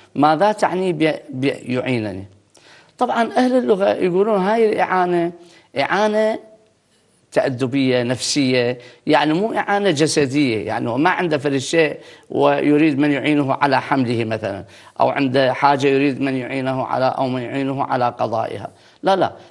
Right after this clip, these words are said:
لابد أكو أمر معنوي، أكو أمر نفساني. يتبين هذا الأمر من خلال حديث لأمير المؤمنين سلام الله عليه، له ربط بالمسألة. أمير المؤمنين سلام الله عليه في واحدة من روائعه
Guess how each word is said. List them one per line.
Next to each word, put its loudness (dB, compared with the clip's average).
لابد 2
أكو -4
أمر 0
معنوي، -2
أكو -6
أمر 2
نفساني. 0
يتبين 2
هذا 0
الأمر -2
من 2
خلال 0
حديث -2
لأمير 2
المؤمنين 0
سلام 0
الله -4
عليه، -4
له 2
ربط 0
بالمسألة. -2
أمير 4
المؤمنين -2
سلام 2
الله 0
عليه 0
في 2
واحدة 2
من -2
روائعه 0